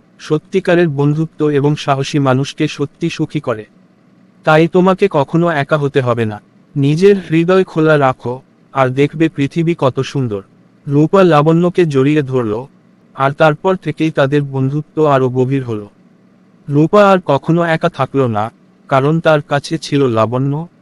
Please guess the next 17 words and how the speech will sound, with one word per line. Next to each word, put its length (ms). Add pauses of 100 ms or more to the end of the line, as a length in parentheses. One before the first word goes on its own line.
(500)
আর 180
তার 240
চারপাশে 580
ছিল 300
নতুন 400
বন্ধুরা 460
যারা 300
তাকে 280
ভালোবাসত। 680 (800)
এভাবেই 600 (360)
রূপা 300
তার 280
জীবনকে 460
নতুনভাবে 580
দেখতে 360
শুরু 280
করলো। 360